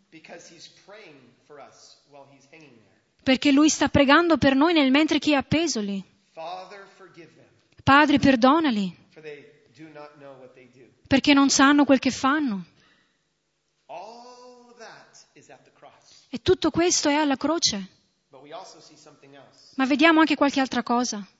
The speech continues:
Speaker 1: We see perfect obedience,
Speaker 2: Vediamo perfetta obbedienza,
Speaker 1: even when it would be so hard to obey.
Speaker 2: anche quando sarebbe difficile obbedire.
Speaker 1: When you're in the ministry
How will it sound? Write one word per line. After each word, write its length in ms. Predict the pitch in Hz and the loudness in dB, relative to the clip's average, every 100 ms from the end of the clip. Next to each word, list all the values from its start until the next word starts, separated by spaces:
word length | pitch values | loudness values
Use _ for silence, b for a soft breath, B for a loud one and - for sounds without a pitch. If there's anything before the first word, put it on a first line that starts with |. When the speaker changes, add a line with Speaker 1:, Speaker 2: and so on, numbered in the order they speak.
| _ | _
Speaker 1:
We 180 | 156 165 | -20 -20
see 520 | - 190 170 143 _ _ _ | -20 -20 -20 -20 _ _ _
perfect 760 | 185 185 _ _ 220 _ _ _ _ | -20 -20 _ _ -20 _ _ _ _
obedience, 1040 | 143 135 117 135 135 - _ _ _ _ _ _ | _ -20 _ _ -20 -20 _ _ _ _ _ _
Speaker 2:
Vediamo 680 | 226 254 233 285 311 311 311 | -2 0 4 4 4 4 0
perfetta 580 | 302 269 - 285 311 302 | 0 -2 0 -2 0 0
obbedienza, 720 | 262 254 220 262 285 - 202 175 _ _ | 0 0 0 0 -2 -6 -10 -14 _ _
Speaker 1:
even 400 | 175 180 175 190 190 190 160 | -20 -20 -20 -20 -20 -20 _
when 180 | 151 147 | -20 -20
it 100 | 135 131 | -20 _
would 160 | 139 127 | -20 _
be 160 | 131 | -20
so 480 | - - - 139 147 _ 147 | -20 -20 -20 -20 -20 _ -20
hard 320 | 139 117 117 _ _ _ | -20 -20 _ _ _ _
to 60 | 120 | _
obey. 240 | 107 _ _ _ _ - | _ _ _ _ _ -2
Speaker 2:
anche 260 | 277 277 | 0 2
quando 240 | 285 294 285 | 2 2 2
sarebbe 380 | - 285 277 277 | 0 0 0 0
difficile 640 | 262 - 277 285 - 240 | 0 0 2 2 2 0
obbedire. 580 | 220 220 202 254 240 185 _ _ _ _ _ _ _ _ | -2 -4 -4 -6 -6 -10 _ _ _ _ _ _ _ _
Speaker 1:
When 160 | 170 185 | -20 -20
you're 180 | 240 294 | -20 -20
in 60 | 277 | -20
the 80 | |
ministry 440 | 196 185 185 - | -20 -20 -20 -20